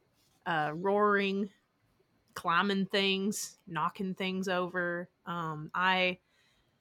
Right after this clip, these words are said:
would probably, if I were in that situation, I was, if I was anywhere in the zoo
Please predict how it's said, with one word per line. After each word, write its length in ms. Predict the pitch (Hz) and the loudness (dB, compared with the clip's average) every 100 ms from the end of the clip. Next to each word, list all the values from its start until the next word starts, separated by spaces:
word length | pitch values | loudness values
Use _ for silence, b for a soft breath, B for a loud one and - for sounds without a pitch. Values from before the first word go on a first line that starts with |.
| _ - | _ 0
would 200 | 226 190 | 2 6
probably, 760 | 233 220 240 233 226 214 208 - | 8 8 4 2 2 2 -2 -4
if 80 | - | 2
I 120 | 202 | 4
were 80 | 220 | 6
in 80 | 220 | 4
that 160 | 214 208 | 2 2
situation, 800 | 226 - 196 196 202 175 175 185 _ _ _ _ _ _ - | -2 0 0 0 0 -2 -2 -8 _ _ _ _ _ _ -8
I 80 | 190 | -6
was, 160 | 185 - | -4 -4
if 140 | 208 | 0
I 60 | 214 | 2
was 140 | 214 | 4
anywhere 280 | 220 226 226 | 2 2 2
in 100 | 214 | 2
the 80 | 208 | 2
zoo 400 | 196 196 185 180 | 4 4 4 0